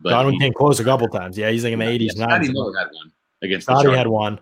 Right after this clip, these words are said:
Speaker 1: Yeah.
Speaker 2: So, again, it's been, I mean, Tom Brady is true to the script, man. It has been
Speaker 1: Yeah.
Speaker 2: spread out. There has not been, it's this guy's week. It's not really even been that.
Speaker 1: Right.
Speaker 2: It's literally everybody every week. So
Speaker 1: Yeah, and here's, here's one thing, too, that, that I, that I think we would be remiss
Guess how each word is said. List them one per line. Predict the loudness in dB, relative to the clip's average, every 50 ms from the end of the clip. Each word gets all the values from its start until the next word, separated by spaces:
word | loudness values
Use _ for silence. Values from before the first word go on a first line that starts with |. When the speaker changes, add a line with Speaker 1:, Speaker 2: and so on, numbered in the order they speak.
| _ _ _ _ _
Speaker 1:
Yeah. | 0
Speaker 2:
So, | 0 0 2 0
again, | 0 2 2 2 2 2
it's | 0 -2 2
been, | 4 4 4 4 0 -6 -6 -4
I | 0 0
mean, | 2 2
Tom | 2 2 2 4 6
Brady | 6 4 4 4 0
is | -2 -4 -8 -16 -20 -20
true | -20 -8 -2 2 4 4 4 2
to | 2 -2
the | -2 -2 -4
script, | -10 -4 -2 -2 -2 -2
man. | -4 -6 -6 -4 -4
It | -2 -2
has | -4 -4 -4
been | -6 -6
Speaker 1:
Yeah. | -6 -6
Speaker 2:
spread | -8 -12 -8 -4 -4 -2 -2
out. | -2 -2 -2
There | -2 -2 -2
has | -2 0
not | 0 -2 -2
been, | -2 -4 -6 -6 -8 -14 -20 -20 _ -4
it's | -4 -2 -2
this | 0 0 0 0
guy's | 0 0 0 0 0 -2
week. | -2 -2 -2 -4
It's | -6 -6 -2
not | 0 0 0 2
really | 4 4 4 4 2
even | 0 -2
been | -4 -6 -4
that. | -2 -2 -2
Speaker 1:
Right. | -2 -2 -4
Speaker 2:
It's | -8 -8 _
literally | -4 0 0 2 2 2 0 0
everybody | -2 -2 -2 -4 -4 -4 -4 -2 -2
every | -4 -4 -4 -6
week. | -8 -8 -10 -12 -14
So | -6 -2 -2 0 0 -2 -4 -8
Speaker 1:
Yeah, | -10 -12 -12 -8 -4
and | -2 -2 -2 -2
here's, | 0 0 0 2 0
here's | 0 2 2 2 2
one | 4 2 2 2
thing, | 2 2 2 2
too, | 0 2 2 4 4 4
that, | 2 0 -2
that | -2 -2
I, | -2 -2 -2 -6 -6
that | -4 -2 -2
I | -2
think | -2 -2 -6 -4 -2
we | -2 0
would | 0 0 0
be | 0 -2
remiss | 0 0 -2 -2 -2 -2 -2 -2 -4 -6 -8 -10 -12